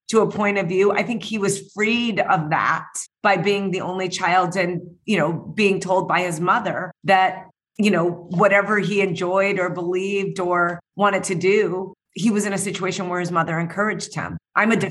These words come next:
facto only child because my siblings, even though I have five older siblings, they're so much older than me. And they say when you have more than five years between you, you're de facto an only child. So I think there are parts of that.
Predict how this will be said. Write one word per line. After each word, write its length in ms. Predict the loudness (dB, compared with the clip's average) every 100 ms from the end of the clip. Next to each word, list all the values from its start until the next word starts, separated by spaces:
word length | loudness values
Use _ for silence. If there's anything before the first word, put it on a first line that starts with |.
| -2
facto 420 | 0 0 -2 0
only 240 | 0 0 -2
child 400 | 0 2 2 -2
because 400 | -4 -4 -4 -2
my 160 | -2
siblings, 680 | -2 -4 -4 -2 -4 -2 -2
even 160 | 0
though 140 | 0 2
I 80 | 4
have 200 | 2 2
five 240 | 2 2 2
older 220 | -2 -4
siblings, 640 | -6 -6 -4 -4 -4 -8 -8 2
they're 140 | 2
so 340 | 2 0 0 2
much 240 | 2 0
older 320 | -2 -2 0
than 220 | 0 -2
me. 320 | -4 -6 -10 -12 -4
And 100 | 2
they 80 | 2
say 180 | 2 2
when 180 | 2
you 100 | 2
have 180 | 0 0
more 200 | 0 0
than 220 | 0 0
five 320 | 2 2 2 0
years 220 | -2 -2
between 460 | -6 -4 -2 0
you, 300 | 0 -2 -6 -6
you're 460 | 0 2 2 0 -4
de 120 | -4
facto 400 | 0 0 0 -2
an 100 | -2
only 240 | 0 -2 -2
child. 460 | 0 2 2 0
So 260 | 0 2 0 -4
I 80 | -2
think 240 | 2 2 2
there 140 | 4
are 160 | 4 2
parts 320 | 0 0 -2
of 140 | -2
that. 380 | 0 2 0 -4